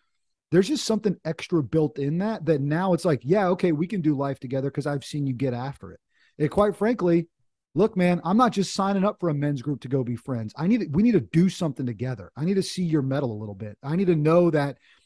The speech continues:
if my kid's looking for a man in an F three shirt and they're in trouble, you're up to the task.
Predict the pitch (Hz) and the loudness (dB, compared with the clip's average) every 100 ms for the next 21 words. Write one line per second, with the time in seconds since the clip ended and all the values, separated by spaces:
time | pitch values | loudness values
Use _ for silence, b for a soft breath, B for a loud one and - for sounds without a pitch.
0 | _ 147 160 156 - 190 143 160 - 135 | _ -2 0 0 4 4 4 2 -2 -4
1 | - 156 147 156 147 143 147 - 139 156 | -2 0 0 0 0 0 0 -2 -4 -4
2 | - 139 131 131 120 156 139 131 127 156 | 0 0 0 -2 0 -2 0 0 4 4
3 | 151 151 - 110 110 _ 101 - 143 127 | 6 2 -4 -14 -16 _ -20 -10 -8 -8
4 | 85 - | -12 -20